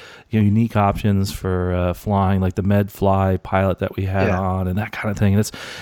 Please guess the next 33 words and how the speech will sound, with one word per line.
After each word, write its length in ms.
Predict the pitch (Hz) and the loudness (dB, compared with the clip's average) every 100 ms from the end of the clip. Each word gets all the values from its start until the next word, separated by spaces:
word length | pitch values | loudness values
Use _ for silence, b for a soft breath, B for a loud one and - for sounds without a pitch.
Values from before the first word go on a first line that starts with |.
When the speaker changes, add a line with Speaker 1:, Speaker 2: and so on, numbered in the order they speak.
| B | B
Speaker 1:
it's 180 | - 117 | -2 0
really, 680 | 139 175 226 196 147 113 - - | 0 0 2 2 2 0 -2 -2
there's, 400 | 147 139 120 - | 2 2 0 -2
there's 200 | 143 139 | 0 0
so 180 | - 175 | 0 2
many 180 | 214 190 | 2 2
things 240 | 156 117 | 2 4
out 160 | 120 127 | 2 2
there 100 | 120 | 0
you 100 | 107 | 2
can 160 | 104 | 0
think 340 | 98 127 151 131 | 0 0 0 2
of. 160 | 95 | 0
You 60 | 104 | 0
talked 280 | 135 139 123 | 0 0 0
a 60 | |
little 160 | 123 127 | 0 2
bit 120 | 117 | 2
in 60 | 110 | 2
your, 160 | 110 - | 0 0
in 120 | 117 | 2
your 120 | 107 | 4
episode 460 | 110 - 101 113 107 | 2 0 -2 0 2
about, 360 | 98 95 92 B B B B | 2 2 0 B B B B
uh, 180 | 95 90 | -2 0
doing 340 | 90 107 101 - | 2 2 2 0
aerial 320 | 113 110 104 98 | 0 2 2 0
survey 540 | - 139 123 123 113 | 0 2 4 4 4
and 160 | 98 90 | 2 -2
photography 720 | 92 104 143 147 127 131 123 | -6 -2 0 0 -2 0 2
and 120 | 117 | 4
all. 260 | 113 113 110 | 4 4 2
So 320 | - 104 | 0 0